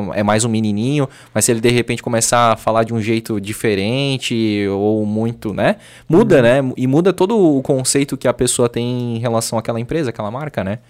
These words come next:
Speaker 1: Então, por isso que é
Speaker 2: É.
Speaker 1: importante já, quando for vender, não vender só a casca, vender o, o
Speaker 2: Uhum.
Speaker 1: pacote completo pra que, é, tanto a empresa,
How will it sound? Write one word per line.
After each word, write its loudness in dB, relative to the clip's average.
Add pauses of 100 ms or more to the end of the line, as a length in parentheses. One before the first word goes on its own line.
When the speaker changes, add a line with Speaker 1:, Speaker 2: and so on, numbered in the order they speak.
(180)
Speaker 1:
Então, -2
por 4
isso 4
que 2
é 4
Speaker 2:
É. 2
Speaker 1:
importante 2
já, 4
quando 0
for 2
vender, 2
não 2
vender 2
só 2
a 2
casca, 2
vender 0 (440)
o, 0
o 4
Speaker 2:
Uhum. -2
Speaker 1:
pacote 2
completo 0
pra 0
que, -2 (420)
é, 4
tanto 2
a 0
empresa, 2